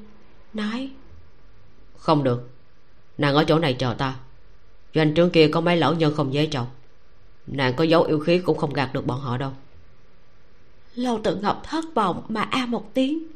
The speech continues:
Speaker 1: sau đó ngồi trở lại trong ổ của mình, nhìn hắn nói: "Vậy khi nào ngài mới nấu canh gà cho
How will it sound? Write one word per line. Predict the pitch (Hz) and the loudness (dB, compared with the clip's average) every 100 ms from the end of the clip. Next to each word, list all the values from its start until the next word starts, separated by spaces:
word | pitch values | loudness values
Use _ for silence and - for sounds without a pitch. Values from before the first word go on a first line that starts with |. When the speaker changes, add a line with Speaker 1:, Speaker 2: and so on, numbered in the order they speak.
| - - - - - | -16 -16 -16 -14 -4
Speaker 1:
sau | 262 226 | 0 2
đó | 226 240 302 302 | 2 2 2 2
ngồi | 254 175 - | 4 4 2
trở | 214 | 0
lại | 254 202 185 | 0 -2 -2
trong | 233 - | -4 0
ổ | 160 | 0
của | 135 208 | 0 -2
mình, | 220 247 214 208 - - - | 0 0 0 -4 -12 -16 -4
nhìn | 202 180 - | 0 0 -2
hắn | 214 233 | -6 -4
nói: | 254 233 262 302 - - - - - - - - - - - | -6 -6 -8 -12 -16 -16 -16 -16 -16 -16 -16 -16 -16 -16 -10
"Vậy | 269 247 226 254 - - | -4 0 2 2 0 2
khi | 320 | 4
nào | 302 285 233 | 6 6 6
ngài | 247 | 6
mới | 240 320 | 4 2
nấu | 320 339 | 2 2
canh | 320 294 | 2 4
gà | 285 208 | 4 4
cho | 302 | 0